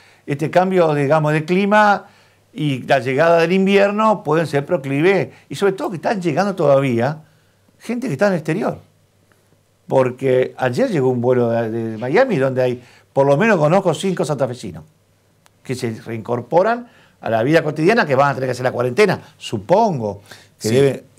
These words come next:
Speaker 2: creo que hay una conciencia colectiva diferente a lo que fue a principios de marzo. Ahora, si alguien se entera que llegó alguien del exterior, los propios vecinos lo denuncian,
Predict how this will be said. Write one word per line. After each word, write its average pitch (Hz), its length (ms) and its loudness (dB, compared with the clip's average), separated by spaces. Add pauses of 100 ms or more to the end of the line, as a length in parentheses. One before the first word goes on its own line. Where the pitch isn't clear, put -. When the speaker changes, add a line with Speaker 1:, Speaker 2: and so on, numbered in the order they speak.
Speaker 2:
creo 135 180 2
que 139 80 2
hay 139 100 4
una 131 200 2
conciencia 123 680 0
colectiva 107 480 0
diferente 113 720 -2
a 110 120 -2
lo 98 140 -4
que 92 140 -8
fue 123 240 2
a 139 80 0
principios 104 500 -4
de 123 80 0
marzo. 127 540 -2 (300)
Ahora, 110 300 0
si 101 160 -6
alguien 123 300 0
se 110 60 -4
entera 104 320 -2
que 82 100 -10
llegó 95 220 -8
alguien 113 180 -2
del 101 140 -6
exterior, 101 420 -2
los 107 140 -4
propios 107 300 -6
vecinos 104 280 -4
lo 85 100 -8
denuncian, 110 560 -4